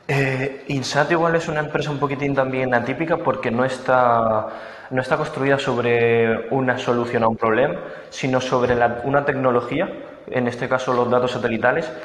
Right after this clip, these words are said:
que sabemos que tienen la capacidad de resolver diferentes problemas. Entonces, nuestro plan y a lo que aspiramos es a llevar los datos satelitales a todo tipo de áreas, incluso las que a priori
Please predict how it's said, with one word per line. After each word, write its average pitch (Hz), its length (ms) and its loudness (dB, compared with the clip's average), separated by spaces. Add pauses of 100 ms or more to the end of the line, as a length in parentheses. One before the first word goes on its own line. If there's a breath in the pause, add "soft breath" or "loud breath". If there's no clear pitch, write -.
(140 loud breath)
que 131 60 -4
sabemos 123 560 0
que 127 120 -4
tienen 123 160 -2
la 123 80 0
capacidad 120 340 0
de 135 60 0
resolver 123 420 -2
diferentes 113 420 -4
problemas. 101 540 -6 (540 loud breath)
Entonces, 131 480 -2
nuestro 120 560 -4
plan 139 380 2 (160)
y 123 480 -2
a 123 60 0
lo 120 120 0
que 123 80 0
aspiramos 120 460 -2
es 165 140 -8
a 131 60 -4
llevar 117 360 0
los 127 200 0
datos 123 220 -2
satelitales 127 560 -6 (300 loud breath)
a 120 120 0
todo 120 180 0
tipo 123 220 -2
de 117 140 0
áreas, 113 280 -4 (360)
incluso 120 400 -4
las 113 160 -2
que 117 100 -2
a 107 40 -2
priori 113 440 -4